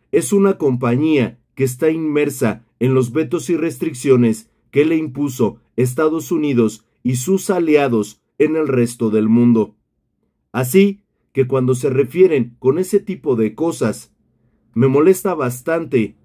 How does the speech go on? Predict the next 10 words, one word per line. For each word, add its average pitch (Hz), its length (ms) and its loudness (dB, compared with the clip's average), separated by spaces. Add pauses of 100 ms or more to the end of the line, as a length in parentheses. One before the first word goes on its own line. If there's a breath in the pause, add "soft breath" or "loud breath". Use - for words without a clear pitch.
(280)
porque 135 460 2
comparan 180 500 -2
a 165 60 -4
Huawei 156 400 -2
con 123 160 2
cualquier 131 320 0
otro 165 240 -6
fabricante 143 800 -2 (260)
y 117 160 2
definitivamente 131 1160 0